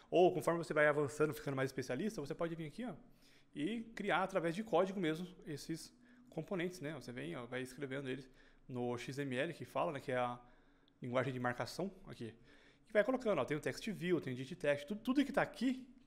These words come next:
tá sendo representado aqui. Quando eu clico aqui, ó, ele mostra que tá sendo representado aqui. Então, essa é a ferramenta oficial do Android. Então, tecnologia Android mais Kotlin,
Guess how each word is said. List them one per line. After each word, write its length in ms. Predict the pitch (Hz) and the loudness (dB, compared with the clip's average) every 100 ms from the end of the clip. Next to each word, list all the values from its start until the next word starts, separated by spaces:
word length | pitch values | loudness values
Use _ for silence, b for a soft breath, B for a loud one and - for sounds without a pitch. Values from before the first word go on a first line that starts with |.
| - | -6
tá 100 | 165 | -4
sendo 140 | 160 185 | -2 -2
representado 480 | 180 180 185 180 | 0 0 2 2
aqui. 120 | 190 147 | 2 0
Quando 140 | 147 | 0
eu 60 | 156 | -2
clico 260 | 165 - | -2 -6
aqui, 160 | - 202 | -2 0
ó, 40 | |
ele 100 | 175 | 0
mostra 240 | 139 143 - | 0 -2 -4
que 60 | |
tá 60 | - | -8
sendo 120 | 156 | -6
representado 480 | 156 151 160 151 151 | -6 -6 -4 -4 -6
aqui. 200 | - 131 B B B B B | -8 -14 B B B B B
Então, 260 | 139 208 - | 8 8 10
essa 300 | 208 233 202 | 6 8 4
é 40 | |
a 40 | |
ferramenta 360 | 190 190 180 180 | 6 4 2 0
oficial 520 | 175 190 165 147 - B B B - | -2 -2 2 2 2 B B B -2
do 260 | 151 180 185 | 0 2 2
Android. 520 | 190 131 110 107 - - | 2 4 2 0 -14 -4
Então, 360 | - 240 262 - - - - - - - - | 2 2 2 -12 -20 -20 -20 -20 -20 -10 2
tecnologia 680 | 170 190 196 165 202 208 - | 2 4 4 6 4 2 2
Android 560 | 220 156 147 165 196 - | 2 6 6 6 0 -4
mais 720 | 156 151 156 156 175 185 - - - - - - - | -4 2 6 6 6 2 -6 -12 -18 -20 -20 -16 4
Kotlin, 420 | 151 190 - 123 | 10 10 8 -2